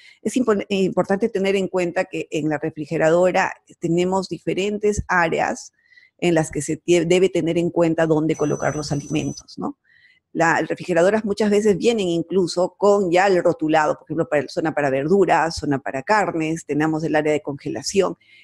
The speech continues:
Entonces, siempre respetar estas áreas porque el flujo de la, de la temperatura es adecuado para cada zona. Es importante también tener en cuenta que una refrigeradora no debe estar saturada de alimentos porque así no permitimos que el flujo del aire frío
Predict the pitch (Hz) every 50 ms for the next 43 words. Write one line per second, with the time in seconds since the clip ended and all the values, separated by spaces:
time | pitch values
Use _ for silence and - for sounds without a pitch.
0 | _ - 165 - 190 185 196 185 - 233 226 220 240 226 220 214 - - 180 175
1 | - 190 196 196 190 190 - - 190 175 - - 196 - - 180 175 185 185 -
2 | - 180 160 - - 156 - - 170 156 147 - _ 208 214 214 208 - 214 202
3 | 180 175 165 151 147 147 - - _ 151 151 143 139 143 - 151 - 147 - 151
4 | 147 147 147 - 196 190 175 175 190 185 - - - - - - - - - 185
5 | - 226 202 185 165 - - 180 185 175 175 190 190 - - 160 143 147 - 151
6 | 151 147 156 160 - - 240 - - 170 160 160 - _ _ _ _ _ _ _
7 | _ _ _ 190 180 - 202 - - 175 - - 180 185 202 196 180 175 175 175
8 | - 175 180 175 180 180 170 175 175 165 156 - 180 - 170 175 185 180 - 180
9 | - 160 - 170 - - 160 165 175 175 175 175 170 185 202 208 190 - - 202
10 | 208 220 - - 180 - 165 160 165 165 170 175 170 170 160 160 165 170 160 185
11 | 180 - 170 160 - 143 143 - 170 165 180 175 - 190 180 180 165 151 - 165
12 | 160 160 170 175 - - - 165 165 170 - - 175 156 143 - _ 165 156 143
13 | 175 170 165 156 160 165 165 175 175 - - 160 175 170 170 175 196